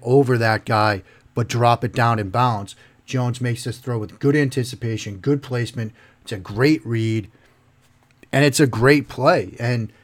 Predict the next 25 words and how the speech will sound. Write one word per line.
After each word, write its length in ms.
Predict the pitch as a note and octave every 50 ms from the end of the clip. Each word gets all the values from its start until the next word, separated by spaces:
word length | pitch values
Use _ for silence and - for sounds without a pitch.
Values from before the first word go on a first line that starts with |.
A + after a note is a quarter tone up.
| _ -
i-, 40 |
if 300 | B2+ C#3+ D3 C3+ B2+ -
you're 140 | D3+ C#3 C3+
looking 360 | B2+ C3 D#3+ D#3+ - - D3+
for 300 | B2+ - - D3 C#3+ C3+
those, 360 | B2+ B2+ C3 B2+ A#2+ A2+ - -
"Yeah, 180 | D3 F#3+ F#3
man, 240 | B2+ B2 C#3 C#3 A#2+
this 160 | B2+ D3+ D3
is 120 | C#3+ C#3 A2+
the 80 | B2
guy" 280 | G#2+ B2+ C#3 C#3+ C3+ B2+
kind 240 | - - C3+ B2 A2+
of 80 | G#2+
throws, 640 | - - E3+ G3+ G3+ D#3+ C3+ A#2+ G#2+ - - - - _ _ _ _ _ _ _ _ _ _ _ _ _ _
that 320 | - G#2+ B2+ D3+ A3 A#3+ -
was 160 | C3+ A2+ G#2+
one. 260 | C#3+ G#3+ D4 D#4+ - - _ _ _ _ _ _ _ _ _ _ _ _ _ _ _ _ _ _ _ _ _ _ _ _ _ _ _ _ _ _ _ _ _ _ _ _ _ -
And 80 | A#2+ C3+
then, 100 | D#3 D#3
of 120 | D3+ -
course, 280 | - F#3+ F3+ D#3+ D3+ -
look, 220 | E3 E3+ - -
you 80 | C#3+ C#3
get, 340 | A#2 D3+ D#3 D#3 D3 C#3+